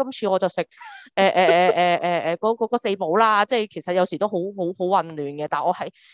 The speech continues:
呃，你起碼食咗五次啊，即係噉樣去做咧。所以就，呃，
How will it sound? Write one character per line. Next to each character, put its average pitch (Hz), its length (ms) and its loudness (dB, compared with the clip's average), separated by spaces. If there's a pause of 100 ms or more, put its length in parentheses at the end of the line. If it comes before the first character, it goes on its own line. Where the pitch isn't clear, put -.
(220)
呃， 196 160 2
你 233 100 0
起 196 220 -4
碼 202 200 0
食 185 100 -8
咗 156 240 0
五 147 260 -8
次 139 400 -12
啊， 139 40 -18 (120)
即 226 100 -2
係 - 40 -6
噉 160 160 -4
樣 175 200 -2
去 147 80 -2
做 135 260 -6
咧。 143 140 -4 (340)
所 208 160 2
以 285 160 0
就， 165 300 2
呃， 151 200 -2